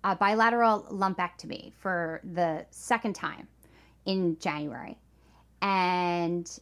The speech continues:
there were some friends that they were not invited.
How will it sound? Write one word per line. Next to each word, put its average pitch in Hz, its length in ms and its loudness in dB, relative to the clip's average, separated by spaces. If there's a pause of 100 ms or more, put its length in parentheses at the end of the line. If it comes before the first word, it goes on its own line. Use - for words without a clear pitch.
(800)
there 226 560 6
were 214 400 2
some 202 240 -4
friends 170 540 -2
that 160 560 -4 (720)
they 226 240 8
were 233 120 4
not 214 220 6
invited. 190 680 2